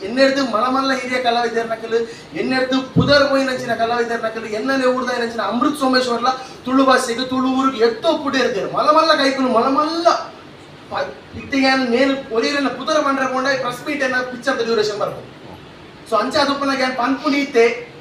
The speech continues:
So ಈತ ಮಲ ಮಲ್ಲ ಹಾಕಿಲು, ಮಲ ಮಲ್ಲ ಸಿನಿಮಾಗೋಸ್ಕರ, ತುಳು ರಂಗಗೋಸ್ಕರ ಏತು ಭಂಗ ಬೈದಾರೆ, ಏತು ಪುಡರ ಅಕ್ಕಲ ಒಟ್ಟಿಗೆ ಇರುವತ್ತೈದು ವರ್ಷದವರು ಎಲ್ಲಿಯ ಡೈರೆಕ್ಟರ್, ಇರುವತ್ತೈದು ವರ್ಷದವರು ಎಲ್ಲಿಯ ಡೈರೆಕ್ಟರ್ ನಂಗೆ ಎಲ್ಲಿಯ ಪ್ರಯತ್ನ. ದಯದು ಇದು ಮಾತೆಲ್ಲ ಬತ್ತದು ತುಳು ಪಿಕ್ಚರ್ನ ತೂಲೆ,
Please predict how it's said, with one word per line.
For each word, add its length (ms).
So 100
ಈತ 320
ಮಲ 180
ಮಲ್ಲ 280
ಹಾಕಿಲು, 320
ಮಲ 200
ಮಲ್ಲ 280
ಸಿನಿಮಾಗೋಸ್ಕರ, 640
ತುಳು 240
ರಂಗಗೋಸ್ಕರ 580
ಏತು 360
ಭಂಗ 260
ಬೈದಾರೆ, 440
ಏತು 200
ಪುಡರ 500
ಅಕ್ಕಲ 280
ಒಟ್ಟಿಗೆ 460
ಇರುವತ್ತೈದು 800
ವರ್ಷದವರು 480
ಎಲ್ಲಿಯ 380
ಡೈರೆಕ್ಟರ್, 460
ಇರುವತ್ತೈದು 460
ವರ್ಷದವರು 460
ಎಲ್ಲಿಯ 300
ಡೈರೆಕ್ಟರ್ 380
ನಂಗೆ 200
ಎಲ್ಲಿಯ 240
ಪ್ರಯತ್ನ. 420
ದಯದು 280
ಇದು 340
ಮಾತೆಲ್ಲ 640
ಬತ್ತದು 360
ತುಳು 340
ಪಿಕ್ಚರ್ನ 380
ತೂಲೆ, 600